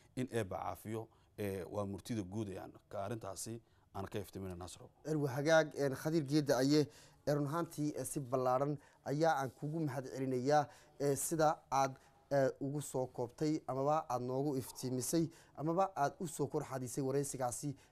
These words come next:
Speaker 2: ee, ballaaran ee uu ina siiyey agaasimaha guud ee ciidamada,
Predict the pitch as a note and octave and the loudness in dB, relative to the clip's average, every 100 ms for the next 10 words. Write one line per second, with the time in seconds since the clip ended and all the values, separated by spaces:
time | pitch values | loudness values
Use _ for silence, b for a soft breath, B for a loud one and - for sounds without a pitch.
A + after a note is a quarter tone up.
0 | - C#3 A#2+ C3 C3 C#3+ E3 F3 - D#3 | -6 -4 0 0 2 2 2 -2 0 2
1 | E3 - C3 B2 - C3 B2 - - C#3+ | 2 0 -6 -6 -6 -6 -6 -6 -2 4
2 | E3 D#3+ B B C3+ D3 - E3 D3+ C3+ | 6 4 B B -4 -2 -2 -2 -2 -4
3 | B2 A#2+ E3 F3 D#3 - C3+ C3 C#3+ D3+ | -6 -4 0 0 -4 -6 -4 -2 0 2
4 | C#3 B2 | 2 0